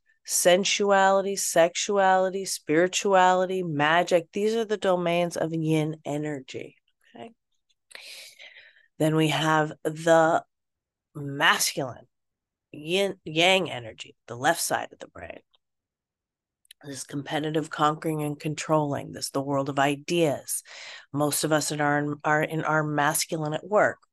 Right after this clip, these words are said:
And we live in a very masculinized society. So m-, a lot of us are very focused on work and achieving and making money. Um, masculine en-, energy is very much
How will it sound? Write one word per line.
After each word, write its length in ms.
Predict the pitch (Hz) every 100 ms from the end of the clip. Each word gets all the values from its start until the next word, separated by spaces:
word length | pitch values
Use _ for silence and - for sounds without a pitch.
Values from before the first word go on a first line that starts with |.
| _ _ _
And 160 | - 143
we 80 | 160
live 280 | 202 254 233
in 80 |
a 40 | 233
very 220 | 247 247
masculinized 680 | 247 247 - 247 233 226 220
society. 640 | - - 233 160 - - _ - - - -
So 320 | 180 165 165
m-, 280 | 165 175 180 -
a 80 | 170
lot 340 | 175 185 196
of 80 | 202
us 180 | 196 185
are 60 |
very 200 | 180 175
focused 460 | 170 175 165 - -
on 200 | 139 185
work 380 | 262 254 240 -
and 140 | 135
achieving 640 | 143 - 233 226 214 208 -
and 120 | 135
making 360 | 131 127 131 135
money. 500 | 160 170 165 165 160 - - - - _ -
Um, 380 | 160 143 135 123
masculine 580 | 151 147 - - 151 147
en-, 140 | 143
energy 480 | 135 139 143 - 143
is 160 | 135 -
very 220 | 139 135
much 280 | 127 127